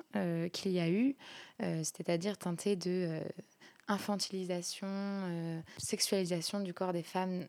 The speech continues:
dès cet âge-là, et puis pour tout le reste de leur vie, et puis de, de culture du viol, de, de faut pas s'étonner, et cetera, c'est,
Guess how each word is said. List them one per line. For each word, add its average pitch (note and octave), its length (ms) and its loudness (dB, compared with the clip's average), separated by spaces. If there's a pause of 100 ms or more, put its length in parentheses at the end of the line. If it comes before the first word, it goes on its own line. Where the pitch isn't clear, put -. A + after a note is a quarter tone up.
(100)
dès E3 240 -2
cet F3+ 240 -2
âge-là, E3+ 420 -2
et F#3 60 -6
puis - 200 -12
pour F#3 180 -4
tout - 120 -4
le G3 60 2
reste F#3 180 2
de F#3 80 2
leur F#3 160 4
vie, G#3 160 2
et G3 60 4
puis F3+ 160 -4
de, E3 260 2 (540)
de F3 100 2
culture F3+ 420 -2
du G3 120 -4
viol, A#3+ 380 4
de, F3 360 -2
de F3+ 60 -6
faut - 140 -8
pas E3+ 120 -2
s'étonner, G3 480 6
et A3 60 6
cetera, F#3+ 480 4
c'est, E3+ 320 2